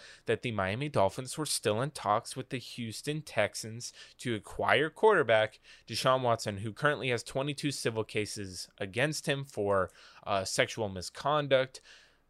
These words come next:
but also is being looked into by the F B I for possibly offering money to said victims to stay hush-hush, which would, uh, then get the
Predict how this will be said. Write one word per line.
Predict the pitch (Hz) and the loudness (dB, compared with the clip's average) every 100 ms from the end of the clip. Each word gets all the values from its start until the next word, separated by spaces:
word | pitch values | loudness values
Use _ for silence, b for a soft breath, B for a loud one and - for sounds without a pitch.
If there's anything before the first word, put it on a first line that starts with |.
| 110 | 4
but | 127 120 - - | 10 10 8 8
also | 131 180 208 - 120 107 104 | 12 12 8 0 4 4 4
is | - 101 | 0 -4
being | 117 110 | -4 -4
looked | 107 113 - | -2 -2 -4
into | - 117 110 - | -10 -8 -8 -6
by | 107 104 | 2 4
the | 101 | 4
F | 101 98 | 2 -2
B | 113 104 | 0 8
I | 117 113 | 8 8
for | - 107 | 4 -6
possibly | - 139 147 139 131 131 | 4 4 4 2 -6 -2
offering | - 123 - 123 107 | 4 4 4 -4 -2
money | 107 113 113 101 - | -4 -4 -4 -8 -8
to | - 170 170 165 B B | -4 -2 -2 -6 B B
said | - - 151 139 123 107 | -4 4 10 10 8 0
victims | 139 135 139 131 123 - | 0 2 -2 -4 -6 -8
to | - 127 110 | -6 -6 -4
stay | - 131 120 | 2 4 4
hush-hush, | 110 131 107 - 143 143 135 - B B B | 2 2 2 6 8 8 6 -4 B B B
which | 131 131 - - b b b | 0 2 2 -8 b b b
would, | 113 120 117 110 - _ 110 | 2 6 6 4 -4 _ 8
uh, | 104 101 101 - _ | 10 8 6 -2 _
then | 139 120 143 135 | -4 4 4 4
get | 123 117 - | 2 2 0
the | 123 113 104 101 104 | -8 -4 -2 -4 -6